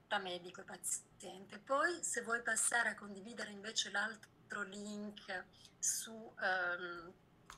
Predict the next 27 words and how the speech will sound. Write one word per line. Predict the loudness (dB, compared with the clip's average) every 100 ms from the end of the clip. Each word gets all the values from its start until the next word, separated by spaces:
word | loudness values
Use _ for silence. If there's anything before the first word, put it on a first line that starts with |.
| -14 6
Cancer | 10 10 8 6
ad | 6 4
Home, | 0 -2 -4 4 4 4
ci | -2 0
sono | 2 2
altri | 0 0 -4 -4 -6 -12 -16 -14 -14 -10
tre, | -2 2 2 2 -2 -6 -10 -14 -10
tre | -8
progetti, | -4 -4 -2 -4 -8 -8
due | -6
o | -6
tre | -8
progetti, | -8 -6 -4 -4 -8 -6
Cancer | -2 2 2 2
ad | 0 0
Home | 0 0 -2
e |
Ressource | 0 -2 -2 -6 -4 -4
dell'autonomia. | -4 -8 -8 -6 -4 -6 -6 -12 -16 -20 -18 -18 -20 -20 -20 -20 -20 -12
Lavoriamo | 6 10 10 10 8 8
anche | 6 4
molto | 0 0 2
sul | 2 2 -4 -8
design | -4 4 6 4
del | -2 -6 -8
care, | -4 -2 0 -2 -2
cioè, | 2 4 4 2